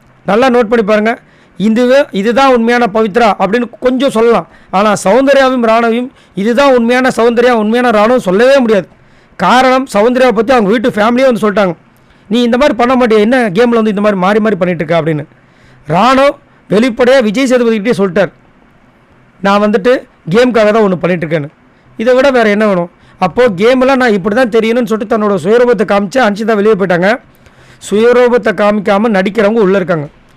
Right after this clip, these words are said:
Very sad. சரி, போகும்போது நிறைய விஷயங்கள் பேசப்பட்டது. அதே மாதிரி பயண வீடியோ பார்க்கும்போது ரொம்ப அழகா இருந்துச்சு. நிறைய விஷயங்கள் சூப்பரா இருந்துச்சு. அதுக்கப்புறம் தீபக் வந்து சூப்பரா ஒரு வார்த்தை சொன்னார். என்னன்னா,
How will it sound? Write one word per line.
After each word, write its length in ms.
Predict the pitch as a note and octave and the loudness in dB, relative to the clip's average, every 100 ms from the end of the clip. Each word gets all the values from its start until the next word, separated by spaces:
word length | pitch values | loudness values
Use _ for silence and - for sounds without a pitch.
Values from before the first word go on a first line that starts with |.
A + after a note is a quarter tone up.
| - | -6
Very 180 | F#3 G#3 - | -2 -2 0
sad. 180 | F#3 D#3 - _ _ | -2 -2 -10 _ _
சரி, 240 | - G3+ | -2 -2
போகும்போது 600 | D#3+ A3+ C#4+ C#4+ B3+ C4 | 0 2 4 4 2 2
நிறைய 300 | A3 G#3+ B3+ | 2 2 2
விஷயங்கள் 480 | A#3+ A3+ A#3+ A3+ F#3+ - - - _ _ - - - - | 0 -2 -2 0 -2 -4 -20 -20 _ _ -20 -20 -20 -4
பேசப்பட்டது. 580 | A3+ A#3 G3+ F#3+ F#3 A3+ C4+ - - - - | -2 0 0 0 0 0 -2 -10 -20 -16 -4
அதே 160 | G3 | 0
மாதிரி 200 | A#3 C4 G#3 | 2 0 0
பயண 320 | G#3+ C#4 C#4+ | 0 2 2
வீடியோ 180 | C4 A3+ | 2 2
பார்க்கும்போது 420 | G#3 G#3 A#3 G3+ | 0 0 0 0
ரொம்ப 200 | A3 D#4 | 2 2
அழகா 240 | B3+ A#3+ | 2 2
இருந்துச்சு. 320 | G#3 G3 G#3 | 0 -2 -4
நிறைய 420 | A#3 F3 B3 E4 D#4 | -4 -6 -4 -4 -2
விஷயங்கள் 360 | G3 A3 F3 - - - | -2 -2 -2 -8 -20 -8
சூப்பரா 220 | B3 A#3+ | -4 0
இருந்துச்சு. 360 | B3+ G#3 E3 B3+ - - | 0 0 -2 -6 -8 -14
அதுக்கப்புறம் 460 | - G#3+ G#3+ B3 G3+ | -4 -2 0 0 0
தீபக் 280 | A#3 B3+ A#3+ | -2 -2 0
வந்து 180 | A3 G#3+ | 0 0
சூப்பரா 320 | A3 A3 A3+ | -2 0 0
ஒரு 40 | |
வார்த்தை 280 | G3 G#3 G3 | 2 0 0
சொன்னார். 220 | F3+ E3+ | -2 -2
என்னன்னா, 300 | F#3+ G3+ C4+ | 0 0 -2